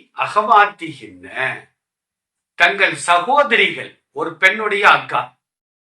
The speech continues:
அல்லது ஒரு பெண்ணுடைய தங்கை, அந்த பெண்ணுடைய அக்கா மகன், தன் தங்கை மகன்,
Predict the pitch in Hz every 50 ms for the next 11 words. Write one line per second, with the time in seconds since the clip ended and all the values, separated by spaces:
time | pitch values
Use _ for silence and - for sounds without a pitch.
0 | _ _ - 160 214 226 220 196 165 156 170 170 180 175 160 147 139 160 165 160
1 | - 131 123 123 120 113 101 98 - _ _ _ _ _ _ _ _ _ _ _
2 | _ _ _ _ _ _ _ _ _ _ _ _ - 165 170 180 160 - 185 190
3 | 208 220 220 208 190 170 165 170 202 208 - - 147 - - - 190 175 160 139
4 | 127 123 123 123 117 107 107 _ _ _ _ _ _ - 175 185 202 214 214 214
5 | 214 - _ - 165 170 196 196 196 185 170 147 131 117 101 104 104 95